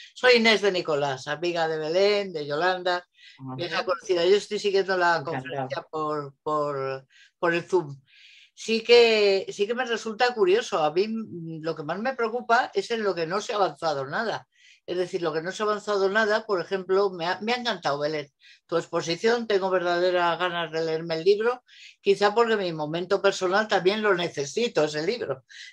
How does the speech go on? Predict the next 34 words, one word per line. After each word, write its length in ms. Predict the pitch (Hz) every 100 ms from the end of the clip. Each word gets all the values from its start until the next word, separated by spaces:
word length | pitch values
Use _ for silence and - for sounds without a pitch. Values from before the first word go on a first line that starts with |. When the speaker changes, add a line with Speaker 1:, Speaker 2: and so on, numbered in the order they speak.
| -
Speaker 1:
dentro 360 | 185 190 190 185
del 180 | 170
tema 300 | 165 175 165
salud, 360 | 156 165 165 214 226
y 40 |
me 120 | 180
parece 300 | 160 147 151
especialmente 580 | 156 160 151 165 165 156
importante, 640 | 156 147 135 - 110 156
¿no? 140 | 185 226 _ - - - - _
Pero 240 | 202 196 180
quizá 340 | 175 208 233
todavía 460 | 269 254 240 254 240
es 60 |
mucho 300 | 226 233 226
más 180 | 208 214
llamativo, 760 | 196 185 175 175 262 226 269 190
donde 300 | 175 165 156
no 100 | 190
se 120 | 208
ha 20 |
avanzado 400 | 180 165 165 160
nada, 340 | 190 226 214 - _ - _
es 120 | 202
cuando 340 | - 233 233 247
nos 240 | 233 208
referimos 800 | 185 180 165 214 233 214 269 - -
a 60 |
mujeres 400 | 180 170 208 214
mayores. 760 | 180 156 135 127 120 120 - -
En 180 | 165 208
ese 160 | 226
capítulo 540 | 254 247 262 220 190
en 60 | 180